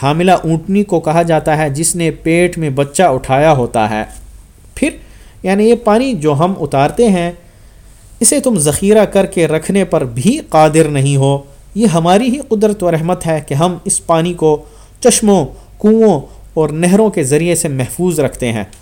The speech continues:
ورنہ اگر ہم چاہیں تو پانی کی سطح اتنی نیچی کر دیں کہ چشموں اور کنوؤں سے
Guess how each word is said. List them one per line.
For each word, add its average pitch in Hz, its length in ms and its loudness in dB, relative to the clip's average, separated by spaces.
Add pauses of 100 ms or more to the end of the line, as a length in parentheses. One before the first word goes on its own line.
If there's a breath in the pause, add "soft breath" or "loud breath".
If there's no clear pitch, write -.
ورنہ 147 240 0
اگر 147 200 0
ہم 147 200 -2
چاہیں 165 440 2
تو 196 140 -4
پانی 170 360 -2
کی 190 140 -8
سطح 175 260 -2 (160)
اتنی 240 400 -4 (380 soft breath)
نیچی 208 420 0
کر 170 180 2
دیں 143 200 -2
کہ 147 140 -6
چشموں 196 440 -2
اور 156 140 -2
کنوؤں 185 400 -2
سے 143 220 -2